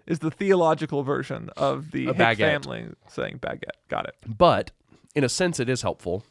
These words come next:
Speaker 2: because atonement, what atonement does is it makes us like God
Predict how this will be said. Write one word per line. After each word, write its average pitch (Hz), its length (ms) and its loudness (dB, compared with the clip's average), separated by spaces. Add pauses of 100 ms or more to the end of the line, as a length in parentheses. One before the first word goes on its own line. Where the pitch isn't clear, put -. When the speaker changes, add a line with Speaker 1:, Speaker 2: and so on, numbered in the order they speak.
(120)
Speaker 2:
because 107 600 2
atonement, 131 680 -2 (100)
what 139 180 4
atonement 117 540 -2
does 98 600 0 (300)
is 120 160 -2
it 117 80 -2
makes 113 380 -2
us 110 160 -4
like 101 220 0
God 73 320 -8